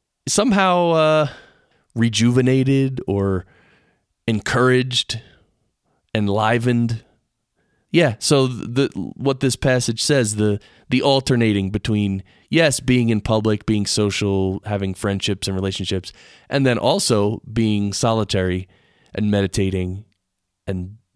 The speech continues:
just being with yourself. It's wonderful. So I wanted to talk about this example that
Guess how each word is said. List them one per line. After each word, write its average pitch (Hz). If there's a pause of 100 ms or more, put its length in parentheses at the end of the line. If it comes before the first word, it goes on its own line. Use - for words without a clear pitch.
(120)
just -
being 92
with 101
yourself. 98 (880)
It's -
wonderful. 131 (400)
So 156 (320)
I 143
wanted 254
to 165
talk 175
about 143
this 131
example 120
that 107